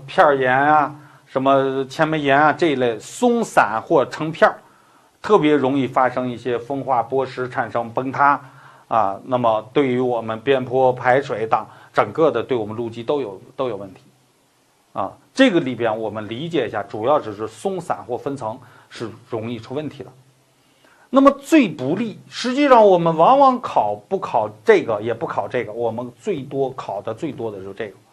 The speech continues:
这个是什么？最不利是什么？说线路和它平行，这是不利的。咱们刚才说了，这是不利的，而且倾向一致，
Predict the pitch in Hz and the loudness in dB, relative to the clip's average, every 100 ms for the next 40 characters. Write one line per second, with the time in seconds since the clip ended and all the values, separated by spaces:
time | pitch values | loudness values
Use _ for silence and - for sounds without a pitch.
0 | _ _ _ - _ - 214 170 165 160 | _ _ _ -20 _ 6 8 8 4 2
1 | 202 262 180 185 185 139 143 120 113 110 | 4 2 4 0 -2 -2 -2 -2 -4 -4
2 | 110 - _ _ _ _ _ - 175 160 | -6 -20 _ _ _ _ _ 2 4 4
3 | - - - - 294 262 233 233 247 196 | 2 -12 -16 2 4 4 2 0 0 0
4 | 151 156 151 139 151 135 120 113 - _ | 2 0 0 -2 -4 -6 -8 -12 -20 _
5 | 165 131 127 139 143 117 - - _ 127 | -2 -2 -4 -4 -2 -6 -8 -18 _ 2
6 | 123 123 123 117 123 113 139 123 120 123 | 2 0 0 0 0 0 0 0 -4 -6
7 | 131 110 - - - - _ 214 262 190 | -6 -8 -12 -20 -20 -20 _ 8 8 8
8 | 202 175 - 208 165 147 147 208 170 139 | 4 4 2 0 2 0 6 6 8 4
9 | 120 127 151 226 214 | 0 -4 -4 -4 -4